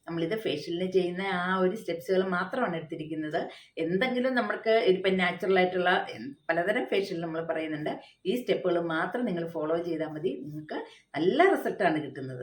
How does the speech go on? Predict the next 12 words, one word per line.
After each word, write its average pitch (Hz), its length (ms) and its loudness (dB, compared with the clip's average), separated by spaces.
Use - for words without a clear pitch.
നമ്മുടെ 156 260 2
ആ 170 80 8
ഇൻഗ്രീഡിയൻസിനോടൊപ്പം 175 1160 0
തന്നെ 190 220 0
നമ്മുടെ 165 220 0
ഫേഷ്യൽ 180 340 -2
സ്റ്റെപ്സുകളും 240 640 2
കൂടെ 247 140 6
ആകുമ്പം 156 340 -2
എക്സർസൈസ് 175 600 -2
അതാണല്ലോ 226 540 2
ഏറ്റവും 214 320 0